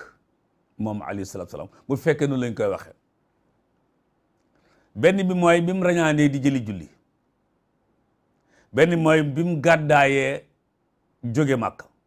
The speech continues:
Bi mu rañaanee di jëli julli, tukki boobu du tukki bu nite,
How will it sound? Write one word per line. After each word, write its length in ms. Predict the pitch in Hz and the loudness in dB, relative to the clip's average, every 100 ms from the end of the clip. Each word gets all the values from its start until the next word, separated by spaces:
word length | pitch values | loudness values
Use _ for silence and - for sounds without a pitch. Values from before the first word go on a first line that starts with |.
| _ _ _ _ _ _ _ _ _ _ _ _ _ _ _ _ _ _ _ _ | _ _ _ _ _ _ _ _ _ _ _ _ _ _ _ _ _ _ _ _
Bi 120 | 135 | 0
mu 100 | 196 | 4
rañaanee 500 | 202 202 190 185 180 | 6 6 6 6 4
di 100 | 175 175 | 0 0
jëli 240 | 208 196 147 | 0 0 0
julli, 240 | 160 180 254 _ _ _ _ _ _ _ _ - | -2 -2 -4 _ _ _ _ _ _ _ _ -4
tukki 260 | 170 165 | -4 -2
boobu 400 | 185 180 180 160 | 2 4 4 0
du 160 | 160 190 | -2 -4
tukki 340 | 170 202 - 185 | -4 -6 -6 -6
bu 180 | 165 175 | -4 -2
nite, 340 | 185 196 196 | -2 -2 -2